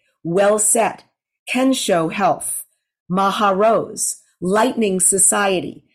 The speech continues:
Breaking Boundaries, and other locations in the New York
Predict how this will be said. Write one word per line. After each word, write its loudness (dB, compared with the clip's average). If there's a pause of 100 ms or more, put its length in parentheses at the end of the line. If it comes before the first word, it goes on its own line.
(160)
Breaking -2
Boundaries, -2 (380)
and 0
other 2
locations -2
in -2
the -2
New -2
York -2